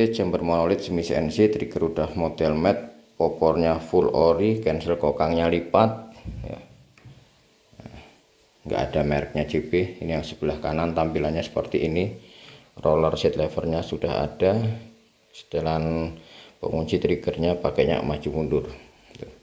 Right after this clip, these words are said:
Predator Tactical lima ratus C C, larasnya panjang enam puluh, enam lima senti. Tuh, ini harganya cuma dua juta delapan ratus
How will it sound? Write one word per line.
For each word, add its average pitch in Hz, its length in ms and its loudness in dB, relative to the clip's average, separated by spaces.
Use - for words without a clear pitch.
Predator 82 480 2
Tactical 95 480 2
lima 80 160 0
ratus 82 320 2
C 82 80 2
C, 78 240 2
larasnya 78 480 2
panjang 80 400 4
enam 80 240 0
puluh, 92 400 2
enam 80 240 -2
lima 85 240 0
senti. 82 480 0
Tuh, - 160 -14
ini 107 240 4
harganya 98 880 4
cuma - 320 -4
dua 95 320 2
juta 113 800 2
delapan 85 560 -2
ratus 113 720 2